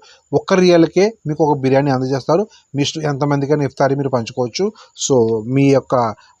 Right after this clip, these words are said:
రమదాన్ టైంలో ఇఫ్తారీ పంచాలని కోరిక తెచ్చుకోవచ్చు ఈ విధంగా. ఓకే, బహ్రెయిన్ విషయానికి వెళ్దాం. బహ్రెయిన్ విషయానికి వెళ్తే, ఆ, ఎల్ఎంఆర్ అధికారులు, so విస్తృతంగా తనిఖీలు చేస్తున్నారు, చాలామందిని అరెస్ట్ చేశారు, నూట ఇరవై ఆరు మందిని డిపోర్టేషన్ కూడా చేస్తారు.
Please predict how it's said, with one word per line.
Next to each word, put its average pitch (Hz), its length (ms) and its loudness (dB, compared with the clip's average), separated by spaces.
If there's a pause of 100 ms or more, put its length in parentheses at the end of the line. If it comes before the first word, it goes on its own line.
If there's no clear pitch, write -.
రమదాన్ 151 480 0
టైంలో 143 360 0
ఇఫ్తారీ 156 440 0
పంచాలని 135 480 0
కోరిక 127 260 0
తెచ్చుకోవచ్చు 117 440 -8
ఈ 113 40 -4
విధంగా. 95 300 -10 (460)
ఓకే, 151 240 2 (380)
బహ్రెయిన్ 160 260 2
విషయానికి 165 360 0
వెళ్దాం. 107 200 -8
బహ్రెయిన్ 131 280 0
విషయానికి 151 420 0
వెళ్తే, 185 300 2 (380)
ఆ, 123 220 2
ఎల్ఎంఆర్ 214 420 4
అధికారులు, 170 680 2 (380)
so 131 320 2
విస్తృతంగా 165 440 0
తనిఖీలు 143 360 -2
చేస్తున్నారు, 139 520 -2
చాలామందిని 131 520 0
అరెస్ట్ 117 280 -2
చేశారు, 156 320 0 (320)
నూట 151 180 2
ఇరవై 147 200 4
ఆరు 139 160 4
మందిని 147 360 -2
డిపోర్టేషన్ 135 500 0
కూడా 131 160 -2
చేస్తారు. 101 520 -8